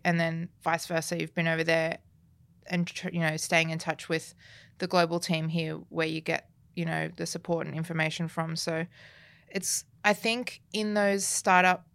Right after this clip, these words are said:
sort of positions and building things from the foundation, much like being a first impressions officer,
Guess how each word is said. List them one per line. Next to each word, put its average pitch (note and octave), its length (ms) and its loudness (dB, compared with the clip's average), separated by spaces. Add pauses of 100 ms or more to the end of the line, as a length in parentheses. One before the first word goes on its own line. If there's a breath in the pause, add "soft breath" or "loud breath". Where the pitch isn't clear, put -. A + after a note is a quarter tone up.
(680)
sort F#3+ 200 -2
of F#3 80 -4
positions F3 760 0
and E3+ 560 2
building F3+ 340 2
things F3 280 0
from F3+ 120 -2
the F3 80 0
foundation, E3+ 640 0
much G3+ 260 6
like G#3+ 240 4
being F3+ 340 8
a F3 60 0
first E3+ 300 0
impressions E3 420 -2
officer, D#3+ 460 -2